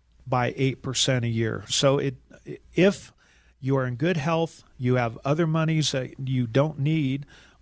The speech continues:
or like I had told you earlier, where we told somebody, "Take your I R As, start taking that money out of there and let your Social Security grow and pay the tax on the I R As now while the tax rates are lower." So those are the kind of things that,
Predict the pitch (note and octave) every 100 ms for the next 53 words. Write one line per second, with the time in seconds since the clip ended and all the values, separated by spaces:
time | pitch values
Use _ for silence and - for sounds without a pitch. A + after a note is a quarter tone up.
0 | - C3 C3 C3 - B2+ B2 A#2 C#3+ C#3
1 | B2+ - D3+ F#3+ C3+ D3 C#3 B2+ B2 A#2+
2 | C3+ B2+ - C3+ B2+ A#2+ - E3 G#3+ -
3 | A3 F3 - _ - D#3 F#3+ F3+ F3 A3
4 | A#2+ - - - - - D3 G3 - -
5 | - E3+ F#3+ F3+ F3+ D#3 E3+ F3+ E3 D3+
6 | E3+ D3+ C#3+ G3+ F3 D#3 C3+ D3 D3+ D3
7 | - D#3+ D#3 - C#3 D#3+ G#3 E3+ B2 B2+
8 | C3+ - - - C#3 - D#3+ D#3+ D#3 -
9 | D#3+ - - D3+ D3+ D3+ D3 D3 D3 -
10 | C#3 F#3+ E3+ E3 - - - C3 C#3 C#3+
11 | - C3 C3 - C3+ C3 - C#3+ D#3 B3+
12 | - - _ _ _ - - F3 E3 D#3+
13 | C4+ - F#3+ E3 F3+ F3 D#3 - E3+ E3
14 | - D3+